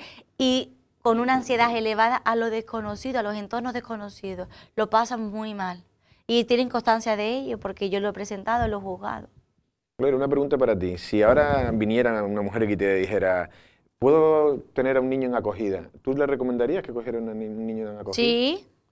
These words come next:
Speaker 1: sí, sí, los niños se
Speaker 2: Pero
Speaker 1: merecen
Speaker 2: con, con el actual sistema que hay.
Speaker 1: Bueno, pero siempre, siempre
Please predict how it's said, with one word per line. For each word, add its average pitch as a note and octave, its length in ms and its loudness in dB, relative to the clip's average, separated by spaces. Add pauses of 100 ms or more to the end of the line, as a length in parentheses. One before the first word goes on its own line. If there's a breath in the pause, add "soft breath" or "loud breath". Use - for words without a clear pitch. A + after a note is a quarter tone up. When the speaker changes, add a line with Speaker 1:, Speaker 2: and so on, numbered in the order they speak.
Speaker 1:
sí, G#3+ 100 -4
sí, A#3+ 280 -2
los C4+ 140 4
niños G#3+ 280 0
se C4+ 60 2
Speaker 2:
Pero C#4 180 8
Speaker 1:
merecen C#3+ 200 4
Speaker 2:
con, D#3 120 8
con D3 80 2
el C#3 80 6
actual D3 320 6
sistema E3 320 4
que D#3+ 100 10
hay. E3+ 280 6 (120)
Speaker 1:
Bueno, B3+ 400 6
pero B3+ 180 8 (800)
siempre, D4+ 600 6 (540)
siempre F4+ 840 4